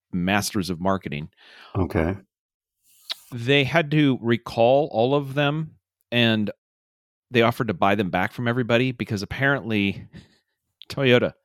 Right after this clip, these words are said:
Speaker 1: makes the highest quality <laughs> cars in the world. They took out the engine and put in a battery pack. You would think, "Oh, it must be a problem with the battery or whatever." Nope.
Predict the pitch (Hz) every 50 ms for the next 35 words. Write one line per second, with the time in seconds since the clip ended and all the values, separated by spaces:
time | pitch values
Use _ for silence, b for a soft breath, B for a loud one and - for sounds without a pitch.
0 | _ _ _ - - 131 - - - 110 120 123 131 127 - - 135 127 123 127
1 | - 135 - 117 117 117 113 - 110 101 98 104 110 107 92 80 - b b b
2 | b b b b b b b b b - 101 - 139 151 180 180 165 147 139 135
3 | 127 120 104 92 85 87 90 - 127 123 120 117 104 90 113 123 127 113 87 73
4 | - 82 76 67 - - 101 113 120 117 - 117 110 95 87 90 127 202 202 98
5 | 92 - - 113 92 - 117 117 113 110 - 82 71 90 127 165 175 127 87 80
6 | 80 80 78 78 67 - _ B B B B B B - 107 104 98 107 127 151
7 | 185 185 _ _